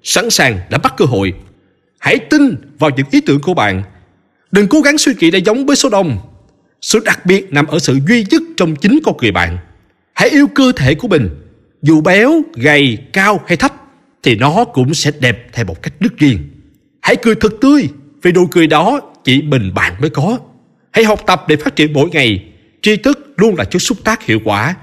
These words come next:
để bạn tạo ra sự đặc biệt của riêng mình. Và cuối cùng, thế giới này có bạn, đó đã là một sự đặc biệt rồi. Niềm tin thứ ba, mình chưa sẵn sàng. Niềm tin này sẽ là một cản trở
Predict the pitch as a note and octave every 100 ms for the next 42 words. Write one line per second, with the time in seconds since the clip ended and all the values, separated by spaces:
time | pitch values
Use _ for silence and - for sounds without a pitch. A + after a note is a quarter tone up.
0 | _ - F3 D3+ B2+ C#3+ B2+ C3 G3 -
1 | A#2+ - - G#2+ - D#3 G#3+ D3+ G2+ D2+
2 | - _ _ _ _ _ _ - - C4
3 | D4 F3 A2 E2 - _ _ _ E3 G#3
4 | F#3+ C#4 F3 A#2+ G#2 A3 F3 G#2 G2+ G2+
5 | - _ _ C3+ E3+ B3+ - B2+ A2+ G2
6 | - F#2+ - - - F#2 - F2 D2+ _
7 | _ _ _ _ _ _ _ _ _ _
8 | _ F#3+ A3+ A3+ G#3+ C#4+ G#3 F#3+ C3 -
9 | - _ _ _ - G#3 F3+ C#3+ C4+ A3+
10 | A#3+ D#3+ C3+ G#2+ - - _ _ _ _
11 | _ _ _ - E3 E3+ G#3+ F3+ D3+ C#3+
12 | C3 - D3+ C3+ A2+ G#2 A#2 C3 E3+